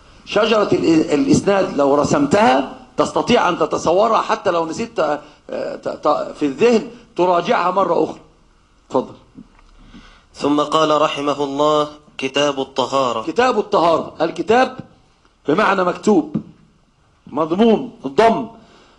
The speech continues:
Speaker 1: كأنه قال: "ضممت لك مسائل الطهارة بعضها إلى، إلى بعض". والطهارة لغة هي النظافة. طهارة لغة هي النظافة، وديننا دين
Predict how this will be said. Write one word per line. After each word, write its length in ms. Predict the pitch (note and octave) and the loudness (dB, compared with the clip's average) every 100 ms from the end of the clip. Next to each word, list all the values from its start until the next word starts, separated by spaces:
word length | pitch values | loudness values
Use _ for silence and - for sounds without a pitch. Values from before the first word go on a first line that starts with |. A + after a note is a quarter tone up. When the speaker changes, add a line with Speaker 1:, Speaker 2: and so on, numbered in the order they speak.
| _ | _
Speaker 1:
كأنه 460 | - E3+ G#3+ F3 E3 | 0 0 2 0 -2
قال: 400 | E3 A3+ A3+ - | 2 2 2 2
"ضممت 420 | E3+ G#3+ A3+ - | 2 2 0 0
لك 520 | F#3 - F3+ D#3+ - - | 0 2 2 0 -4 -6
مسائل 460 | C3+ G3+ G3 D#3 | 0 4 4 4
الطهارة 560 | C#3 - D3+ F3 D#3 D3+ F3 | -2 0 2 4 2 0 2
بعضها 480 | - F3+ E3+ D#3 | 2 4 2 4
إلى، 320 | D3 F#3+ B3+ D4 - - - - - | 2 0 -2 -4 -12 -20 -20 -20 -2
إلى 240 | - E3+ D#3+ | 2 4 4
بعض". 380 | F#3+ - - - - _ _ - | 2 0 -10 -20 -20 _ _ -2
والطهارة 880 | D3 - E3 G#3+ F#3 F3 G3 B3 - - - _ _ - | 0 0 4 4 4 4 4 2 -4 -18 -20 _ _ 0
لغة 300 | G3 F#3+ F3 | 4 4 4
هي 300 | G#3 G#3+ G3+ | 2 2 0
النظافة. 500 | G3+ G3 A#3 A3 - - _ _ _ _ _ _ _ _ _ _ _ _ _ _ _ | 2 4 4 2 -4 -20 _ _ _ _ _ _ _ _ _ _ _ _ _ _ _
طهارة 320 | - D#3+ D#3+ B2 | 2 4 4 4
لغة 560 | C#3+ D#3 D#3 F3+ F3+ - _ _ | 4 4 4 0 -2 -18 _ _
هي 120 | C#3+ | 0
النظافة، 500 | F3 F#3 G#3+ A#3+ - - _ _ _ - | 2 4 4 2 -4 -20 _ _ _ -14
وديننا 520 | C3 A3+ B3 A3 F#3 | -10 -6 -4 -2 0
دين 460 | E3+ A3+ C4+ F3 | 0 0 -4 -6